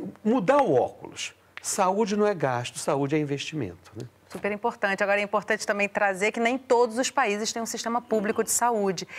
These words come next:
Speaker 2: Helena, eu queria tra-, que você trouxesse pra gente, pra explicar pra quem tá assistindo,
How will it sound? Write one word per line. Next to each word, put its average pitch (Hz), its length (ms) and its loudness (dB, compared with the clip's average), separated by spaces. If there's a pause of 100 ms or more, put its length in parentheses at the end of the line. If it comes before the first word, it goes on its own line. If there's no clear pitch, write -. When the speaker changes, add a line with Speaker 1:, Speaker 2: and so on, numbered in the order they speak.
(180)
Speaker 2:
Helena, 277 240 4
eu 311 40 0
queria 330 280 2
tra-, 277 240 2
que 226 220 -4
você 226 220 0
trouxesse 208 500 0
pra 190 160 0
gente, 202 300 -2
pra 196 80 -8
explicar 190 360 -2
pra 185 120 -4
quem 196 120 -6
tá 185 120 -2
assistindo, 185 640 -4